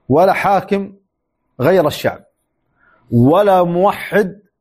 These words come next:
غير الشعب، ولا قائد إلا الشعب، ولا سلطة فوق الشعب، لا دين ولا رسول ولا كتاب منزل، نحن نحكم أنفسنا بأنفسنا.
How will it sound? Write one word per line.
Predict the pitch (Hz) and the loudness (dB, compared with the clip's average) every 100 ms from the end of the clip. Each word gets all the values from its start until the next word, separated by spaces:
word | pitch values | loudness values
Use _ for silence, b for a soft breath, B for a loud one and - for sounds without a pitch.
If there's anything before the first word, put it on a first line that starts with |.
| _ - | _ -10
غير | 127 170 196 160 | -2 2 2 0
الشعب، | - 120 78 - _ _ _ _ _ _ _ - | -4 -8 -8 -18 _ _ _ _ _ _ _ -2
ولا | 135 202 285 | 2 2 2
قائد | - 208 202 202 196 - _ _ _ - | 0 0 0 0 -4 -8 _ _ _ -2
إلا | 233 220 | 0 2
الشعب، | 170 - 113 90 _ _ _ _ _ _ _ - | -2 -2 -6 -6 _ _ _ _ _ _ _ -2
ولا | 131 208 247 220 | 2 2 2 0
سلطة | - 226 247 208 254 254 - _ - | 0 -2 -2 -2 -2 -2 -4 _ -4
فوق | 214 240 - | -2 0 -2
الشعب، | - 123 - _ _ _ _ _ _ _ _ _ _ _ _ - | -4 -8 -8 _ _ _ _ _ _ _ _ _ _ _ _ -2
لا | 127 165 | 0 0
دين | 160 208 220 202 - _ _ _ _ _ _ _ _ _ _ - | 0 0 0 -4 -14 _ _ _ _ _ _ _ _ _ _ -6
ولا | 110 135 165 | 0 2 2
رسول | 165 160 190 208 220 208 - _ _ _ _ _ - | 2 0 0 2 2 -2 -14 _ _ _ _ _ -2
ولا | 131 180 | 0 0
كتاب | 185 170 185 156 | 0 0 0 0
منزل، | 135 110 92 92 _ _ _ _ - | -2 -6 -8 -16 _ _ _ _ -4
نحن | 160 202 190 165 | -2 0 0 0
نحكم | 170 - - 156 | 0 -4 -4 -4
أنفسنا | 156 135 175 - 185 190 | -2 -4 -6 -4 -2 -2
بأنفسنا. | 160 143 117 110 92 87 | 0 -4 -6 -10 -12 -20